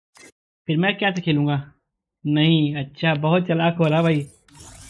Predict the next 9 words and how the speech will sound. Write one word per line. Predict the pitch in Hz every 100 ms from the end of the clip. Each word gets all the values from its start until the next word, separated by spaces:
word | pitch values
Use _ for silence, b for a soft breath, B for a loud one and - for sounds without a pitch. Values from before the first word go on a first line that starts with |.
| - - _ _ _
चल | 143
ठीक | 147 147
है, | 160
मैं | 151
बना, | 147
बना | 139 143
रहा | 139
custom। | 143 - 147 139 _ - - - - _ _ _ _ 160
हम्म, | 147 151 156 156 160